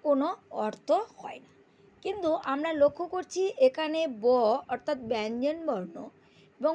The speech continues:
হস্যই অর্থাৎ স্বরবর্ণ, এই দুটো বর্ণ দুটো ক্ষেত্রেই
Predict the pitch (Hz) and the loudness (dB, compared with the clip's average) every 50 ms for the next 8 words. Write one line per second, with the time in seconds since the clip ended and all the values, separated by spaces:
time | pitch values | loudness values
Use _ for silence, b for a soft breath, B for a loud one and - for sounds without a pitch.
0 | 311 262 - 233 247 220 - - - 294 302 302 339 - - - 254 - - 285 | 0 -4 -6 -6 -6 -6 -6 -4 2 6 6 6 6 4 -2 -6 -8 -6 -4 -6
1 | 277 - - - 220 220 226 233 269 277 254 208 180 175 170 175 190 240 - _ | -8 -8 -8 -10 -6 -4 0 0 0 0 0 -2 -4 -6 -8 -10 -14 -14 -16 _
2 | b b b b b b b b b - - 285 330 359 381 370 370 381 370 - | b b b b b b b b b -8 -4 -2 0 0 0 0 -2 -4 -4 -4
3 | 370 370 359 349 311 269 240 233 247 262 269 285 302 294 254 269 285 262 226 269 | -4 -2 -2 0 0 0 0 2 0 -2 -2 -2 -2 -2 -2 -2 -4 -6 -8 -10
4 | 254 - 381 359 - 370 370 - - - 370 381 392 | -6 -6 -6 -4 -4 -4 -6 -6 -10 -8 -6 -4 -4